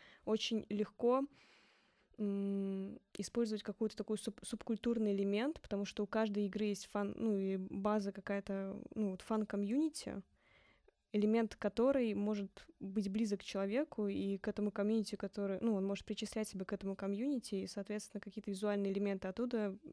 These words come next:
использовать как, э, отображение своих интересов. Стикеры, да, то есть значки, футболка с какой-то картинкой. Поэтому тоже очень легко всё понять, играет человек в игры или нет.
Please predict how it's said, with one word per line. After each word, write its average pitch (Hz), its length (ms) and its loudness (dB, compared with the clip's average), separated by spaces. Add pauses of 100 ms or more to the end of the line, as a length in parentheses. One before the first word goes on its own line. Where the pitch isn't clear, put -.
использовать 202 720 -4 (640)
как, - 480 0
э, 196 260 -2
отображение 202 600 2
своих 208 280 -2
интересов. 196 580 -2 (420)
Стикеры, 254 540 -2
да, 208 200 -2
то 202 120 -4
есть 185 160 -4
значки, 208 720 -2 (640)
футболка 208 720 4
с - 80 -10
какой-то 202 380 -2
картинкой. 196 840 -2 (440)
Поэтому 214 280 0
тоже 226 180 0
очень 202 220 -4
легко 202 200 -6
всё 190 340 -8
понять, 196 320 -4
играет 208 240 -4
человек - 260 -6
в 208 60 -4
игры 202 220 -4
или 196 80 -4
нет. 208 240 -6